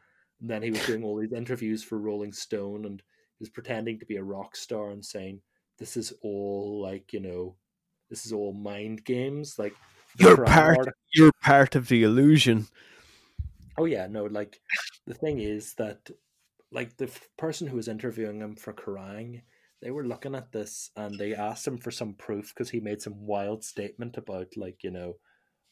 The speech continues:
Speaker 1: "Oh, this is something I'd always planned. Like, you know, I
Speaker 2: Yeah.
Speaker 1: planned for it to fail." And they said, "Could you show us any evidence of that?" So they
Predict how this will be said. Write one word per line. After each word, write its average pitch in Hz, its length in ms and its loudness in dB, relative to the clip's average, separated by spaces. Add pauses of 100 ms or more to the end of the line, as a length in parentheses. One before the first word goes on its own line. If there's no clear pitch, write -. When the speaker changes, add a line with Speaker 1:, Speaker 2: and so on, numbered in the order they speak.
(100)
Speaker 1:
"Oh, 104 300 -6
this 107 240 -6
is 110 160 -4
something 104 320 -8
I'd 95 180 -10
always 95 280 -10
planned. 120 760 -10 (840)
Like, 107 180 -10
you 117 80 -2
know, - 80 -10
I 104 140 -6
Speaker 2:
Yeah. 117 100 -2
Speaker 1:
planned 110 320 -6
for 143 160 -8
it 143 100 -8
to 151 80 -8
fail." 110 440 -4 (340)
And 117 160 -10
they 127 140 0
said, 123 200 -6
"Could 120 140 -10
you 113 80 -8
show 131 200 -2
us 110 120 -6
any 117 240 -8
evidence 120 460 -6
of 147 80 -2
that?" 151 360 -4
So - 160 -12
they 110 200 -8